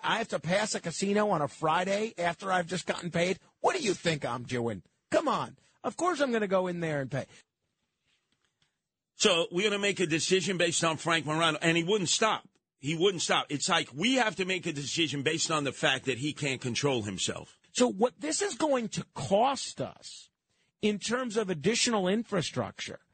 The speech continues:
Speaker 1: in terms of social welfare spending because of gambling, is gonna be very problematic.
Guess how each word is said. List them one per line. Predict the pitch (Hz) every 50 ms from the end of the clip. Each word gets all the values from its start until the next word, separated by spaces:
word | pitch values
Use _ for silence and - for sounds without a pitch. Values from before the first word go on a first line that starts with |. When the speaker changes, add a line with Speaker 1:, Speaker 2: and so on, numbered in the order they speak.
| _ _ _ _ _ -
Speaker 1:
in | - 202 202 190
terms | - - 226 254 254 226 175 208
of | 185 147
social | - - 226 247 247 - - 233 190 170
welfare | 147 147 160 190 240 240 202 - 226 202 175 143
spending | 131 - - - 147 139 131 131 123 117 113 101 _ _ _ _ _ -
because | - 180 - - - 185 262 320 330 254 254
of | 202 139
gambling, | 113 135 127 113 104 101 104 98 95 71 65 - _ _ _ _ _ _ _ _ _ _ _ _ _ _ _ _ _ _ _ _ _ _
is | - 220 175
gonna | - 269 262
be | 240 247 233
very | 196 196 196 233 285 330 302 233 190 170 180 208
problematic. | - - 202 214 226 233 226 247 247 254 269 311 339 339 294 - _ -